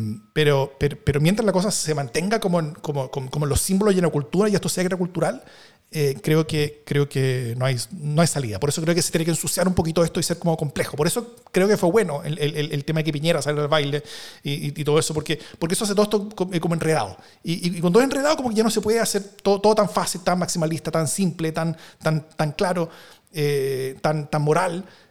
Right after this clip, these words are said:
Eh, y, y, y sacándolo de esa cancha creo que se pueden hacer cosas mejores.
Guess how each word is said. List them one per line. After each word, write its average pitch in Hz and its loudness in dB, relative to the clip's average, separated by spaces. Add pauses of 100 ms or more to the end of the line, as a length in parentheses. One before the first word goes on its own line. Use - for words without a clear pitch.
(160)
Eh, 123 -2 (640)
y, 135 -2
y, 147 -2
y 135 -2
sacándolo 190 -2
de - 4
esa 170 -2
cancha 180 0
creo 160 -4
que 151 -2
se 143 -2
pueden 139 -2
hacer 143 -6
cosas - -10
mejores. - -14